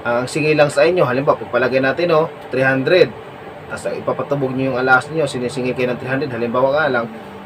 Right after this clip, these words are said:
Pag sinabi nyo na gusto nyo ida-dark pa ang kulay para magmukhang mas mataas ang tingin ng uri ng alahas ninyo, wala pong additional na bayad dyan mga boss. Yun pa rin ang binabayad, yun, or yun pa rin ang bayad ninyo, idadagdagan lang po ng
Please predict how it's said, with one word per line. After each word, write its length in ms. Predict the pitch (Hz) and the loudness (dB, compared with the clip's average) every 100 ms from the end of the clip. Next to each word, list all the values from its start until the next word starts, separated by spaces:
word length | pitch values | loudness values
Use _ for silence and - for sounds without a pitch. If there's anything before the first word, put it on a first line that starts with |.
| - - | -12 -8
Pag 100 | 139 | -4
sinabi 400 | - 196 190 196 | 4 8 8 6
nyo 80 | 196 | 6
na 140 | 190 180 | 6 4
gusto 240 | 170 - | 2 -2
nyo 160 | 180 180 | -2 0
ida-dark 500 | 165 175 170 165 - | 4 6 8 6 4
pa 160 | 165 151 | 2 2
ang 80 | 156 | 0
kulay 460 | 165 156 135 131 135 | 0 4 6 4 2
para 180 | 123 | 0
magmukhang 380 | 131 135 131 147 | 0 -2 -4 -4
mas 160 | 143 143 | -4 -2
mataas 400 | 139 131 127 - | -2 0 -2 0
ang 160 | 131 127 | -4 -2
tingin 240 | 139 143 135 | -2 0 0
ng 140 | 139 135 - - - - 156 | -2 -4 -10 -14 -14 0 4
uri 240 | 160 143 | 6 6
ng 160 | 147 139 | 2 4
alahas 340 | 147 147 139 | 4 4 2
ninyo, 600 | 175 165 143 135 131 - | 0 0 2 2 0 2
wala 160 | 147 160 | 4 4
pong 260 | 156 156 151 | 4 0 0
additional 380 | 165 156 151 | 0 2 4
na 80 | 151 | 4
bayad 300 | 147 147 143 | 6 6 4
dyan 160 | 143 143 | 2 2
mga 220 | 139 127 | 0 0
boss. 320 | 120 113 - 139 | -2 -4 -4 -6
Yun 160 | 147 | 0
pa 100 | 156 | 2
rin 140 | 156 147 | 2 0
ang 100 | 139 | 0
binabayad, 560 | 143 139 143 139 131 - - - - | 2 4 6 4 2 -6 -14 -16 0
yun, 220 | 170 196 - | 2 2 2
or 140 | 156 151 | 4 4
yun 220 | 170 170 | 4 6
pa 100 | 175 | 8
rin 160 | 180 147 | 8 6
ang 160 | 160 | 2
bayad 300 | 160 160 156 156 | 4 6 6 2
ninyo, 400 | 160 143 139 143 - - - - - | 0 0 2 0 -6 -16 -16 -14 -4
idadagdagan 680 | 165 160 165 160 165 160 165 | 4 6 6 4 4 4 6
lang 120 | 160 147 | 4 2
po 160 | 151 135 | 0 2
ng 320 | 147 151 | 2 0